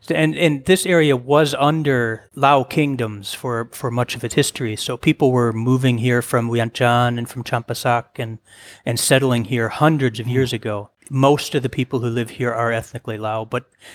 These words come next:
Speaker 1: there are also some other people, Putai and,
Speaker 2: There's
Speaker 1: um,
Speaker 2: Khmer as
Speaker 1: other,
Speaker 2: well, 'cause that was, uh,
Speaker 1: um,
Speaker 2: way before
Speaker 1: smaller groups.
Speaker 2: Angkor. That was
Speaker 1: Yeah.
Speaker 2: kind of the heartland of the ancient Khmer kingdoms before they conquered Wat Pu in southern Laos and moved into Cambodia. So,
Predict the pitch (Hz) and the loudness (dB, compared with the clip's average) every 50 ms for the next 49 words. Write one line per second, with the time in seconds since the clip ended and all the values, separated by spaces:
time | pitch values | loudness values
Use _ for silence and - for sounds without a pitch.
0 | - _ - 190 160 143 131 127 - - - 127 117 - - 120 120 120 120 113 | -8 _ 4 6 6 8 6 4 2 -2 -4 -4 -4 -4 -4 -4 -4 -4 -4 -6
1 | - 127 120 - 123 - - - 123 - - - 117 110 113 113 113 113 110 113 | -6 -8 -8 -8 -8 -10 -8 -10 -10 -10 -8 -6 -6 -4 -4 -4 -4 -6 -6 -8
2 | 110 104 104 107 107 - - 127 113 107 104 107 107 104 104 98 95 98 107 104 | -10 -10 -14 -16 -18 -16 -14 -12 -8 -8 -8 -8 -8 -8 -6 -6 -4 -6 -6 -6
3 | - - 113 113 113 110 107 110 110 104 107 113 113 113 110 - - 104 101 98 | -6 -6 -4 -4 -4 -4 -4 -4 0 2 2 2 4 4 2 2 4 4 4 4
4 | 95 87 - - - - - - _ _ - 87 87 98 107 113 117 120 113 117 | 4 2 0 -6 -14 -18 -20 -20 _ _ -18 -12 -2 2 4 6 6 6 6 4
5 | 107 107 - 110 107 101 98 95 - - 110 113 110 92 85 85 90 92 95 95 | 4 6 6 6 6 4 2 0 2 4 4 6 6 6 6 4 4 4 4 2
6 | 87 - - 92 92 87 82 87 - 98 95 - 95 90 90 87 90 85 87 85 | 2 2 2 2 2 2 0 0 2 0 0 2 2 2 4 4 2 2 0 -2
7 | 78 76 90 - 101 95 87 - - 87 87 90 - - 87 85 80 82 87 85 | 0 0 0 0 2 0 -2 0 0 -2 -2 -2 -2 -2 0 0 2 2 2 2
8 | - - 90 87 82 82 80 76 - - 85 - - 92 82 80 85 - - 90 | 2 2 2 2 2 2 0 -2 -4 -6 -6 0 2 4 4 4 2 2 2 0
9 | 82 - 92 82 82 80 82 - - - 92 92 90 90 82 76 78 - - 87 | 2 2 0 0 2 0 0 -2 0 2 4 4 6 4 4 2 0 0 -2 0
10 | 80 78 76 76 76 80 85 82 80 - - - 80 80 80 78 76 78 87 82 | -2 -2 -2 -2 -2 -2 -2 -2 -4 -6 -6 -6 -4 -4 -4 -4 -4 -4 -4 -4
11 | 78 - - - 87 85 80 78 82 85 85 82 82 82 82 - - 98 | -4 -6 -6 -4 -4 -4 -4 -4 -4 -4 -4 -4 -6 -6 -8 -10 -12 -12